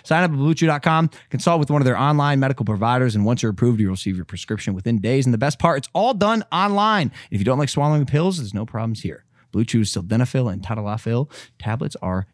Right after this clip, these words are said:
chewable. They're made in the U S A and they prepare and ship direct, so it's cheaper than a pharmacy.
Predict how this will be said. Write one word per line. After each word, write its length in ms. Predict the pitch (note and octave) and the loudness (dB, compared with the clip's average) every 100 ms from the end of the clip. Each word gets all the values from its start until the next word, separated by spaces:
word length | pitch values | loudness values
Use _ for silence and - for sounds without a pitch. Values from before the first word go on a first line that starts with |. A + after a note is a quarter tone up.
| - | -14
chewable. 480 | - E3+ D3 E3 F#3 | -2 0 0 -2 -2
They're 120 | F#2 | -2
made 80 | G2 | 0
in 80 | F#2+ | 2
the 80 | |
U 80 | F#2+ | 2
S 120 | G2 | 0
A 120 | A#2 B2+ | 0 2
and 100 | G#2+ | 0
they 40 | |
prepare 440 | - - A#2 B2+ C3 - - | -2 -2 0 0 -2 -12 -10
and 100 | - | -6
ship 300 | - B2+ - | -2 -2 -2
direct, 460 | G2+ F#2+ G#2+ - - | -2 0 0 -2 -8
so 140 | F#2+ | -6
it's 120 | F#2+ - | -6 -4
cheaper 320 | C#3 C3 A#2 | -4 -2 -2
than 100 | G#2 | -2
a 60 | |
pharmacy. 580 | F#2 G2+ G#2+ G2+ G#2+ G#2+ | -6 -6 -6 -6 -6 -6